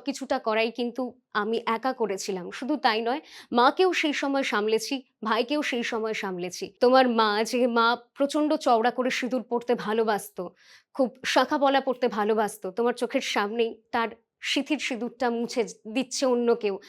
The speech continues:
তার হাতে শাঁখা পলা ভেঙে দিচ্ছে, তার লাল পাড় সাদা শাড়িটা তাকে ছাড়িয়ে তার গায়ে কিন্তু সাদা থান যেটা, সেটা পরিয়ে দিচ্ছে। এটা আমার মনে হয়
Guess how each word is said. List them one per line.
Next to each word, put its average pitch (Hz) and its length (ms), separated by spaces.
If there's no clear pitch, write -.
তার 226 120
হাতে 233 200
শাঁখা 254 320
পলা 269 240
ভেঙে 233 240
দিচ্ছে, 226 440
তার 240 160
লাল 262 260
পাড় 285 160
সাদা 247 300
শাড়িটা 262 420
তাকে 247 480
ছাড়িয়ে 240 480
তার 233 200
গায়ে 220 260
কিন্তু 254 380
সাদা 277 360
থান 262 300
যেটা, 277 240
সেটা 262 260
পরিয়ে 208 300
দিচ্ছে। 196 280
এটা 285 160
আমার 277 200
মনে 247 180
হয় 254 200